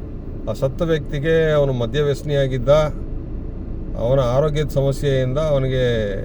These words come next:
ಹೃದಯಾಘಾತ ಆಗಿ ಹಾಗೆ ನಿದ್ದೆಲ್ಲೇ ಅವನು ಪ್ರಾಣ ಕಳ್ಕೊಂಡಿದ್ದ ಅಂತ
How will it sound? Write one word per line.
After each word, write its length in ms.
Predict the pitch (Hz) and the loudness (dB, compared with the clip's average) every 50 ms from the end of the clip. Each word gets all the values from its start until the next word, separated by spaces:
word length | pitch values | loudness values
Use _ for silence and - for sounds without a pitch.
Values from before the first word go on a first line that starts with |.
| - - - - - - - - - - - - - - - - 117 | -6 -8 -8 -8 -6 -6 -6 -6 -6 -8 -8 -6 -6 -4 -4 -2 -2
ಹೃದಯಾಘಾತ 500 | 117 117 147 147 143 135 139 131 - 135 | 0 2 4 4 6 6 4 2 2 2
ಆಗಿ 320 | 127 123 123 131 151 165 | 2 2 0 0 0 0
ಹಾಗೆ 280 | 143 123 120 127 131 135 | 0 0 0 0 0 -2
ನಿದ್ದೆಲ್ಲೇ 440 | 123 117 113 107 131 131 135 143 170 | -2 -2 -2 0 0 0 2 2 0
ಅವನು 500 | 175 147 127 127 143 180 220 202 - - - - - | 0 0 0 0 -2 -2 -4 -4 -6 -6 -6 -6 -4
ಪ್ರಾಣ 240 | 123 123 131 135 127 | -4 -2 0 0 0
ಕಳ್ಕೊಂಡಿದ್ದ 540 | - 120 120 113 123 120 113 113 101 98 | 0 -2 -2 -2 -4 -4 -4 -4 -6 -6
ಅಂತ 260 | 101 95 92 92 101 | -6 -6 -4 -4 -4